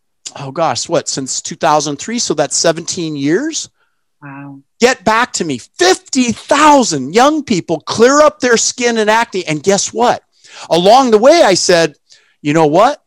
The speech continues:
Speaker 1: There's more to this acne, and I know the capsule solves the problem, but let's look at the origin with your diet. Let's look at what you're eating. Let's look at your other supplements, your herbs, your exercise, your mindset, and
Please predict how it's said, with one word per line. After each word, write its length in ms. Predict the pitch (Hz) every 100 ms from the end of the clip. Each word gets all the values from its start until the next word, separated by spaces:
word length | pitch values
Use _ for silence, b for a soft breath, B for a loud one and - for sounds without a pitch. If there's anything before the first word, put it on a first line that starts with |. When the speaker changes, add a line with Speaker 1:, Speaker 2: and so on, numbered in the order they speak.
| _
Speaker 1:
There's 280 | 175 175 151
more 280 | 156 208 262
to 120 | -
this 220 | 233 208
acne, 420 | 214 247 - 180 156
and 100 | 156
I 100 | 160
know 220 | 185 262
the 120 | 285
capsule 480 | - 233 214 - 196
solves 480 | - 185 185 202 -
the 100 | 156
problem, 640 | - 214 277 269 135 123 B B
but 100 | 208 - 202
let's 360 | 311 - -
look 260 | 202 269 269
at 100 | 247
the 160 | 226 -
origin 680 | 185 247 311 262 147 131 131
with 160 | 156
your 160 | 202 196
diet. 580 | 233 233 262 196 107 - _ _ _ _ _
Let's 340 | 180 - - 190
look 380 | 185 247 285
at 100 | 254
what 220 | 208 247 -
you're 100 | 233
eating. 380 | 233 269 247 160
Let's 280 | 170 - 202
look 220 | 240 269
at 100 | 247
your 180 | 196 190 -
other 320 | 196 208 196
supplements, 720 | 180 - 233 233 226 180 147
your 120 | 160 -
herbs, 400 | 208 208 160 127
your 140 | 143 -
exercise, 680 | 208 - 190 - 135 127
your 120 | 143
mindset, 720 | 139 170 196 208 - 143 - - B -
and 240 | 190 185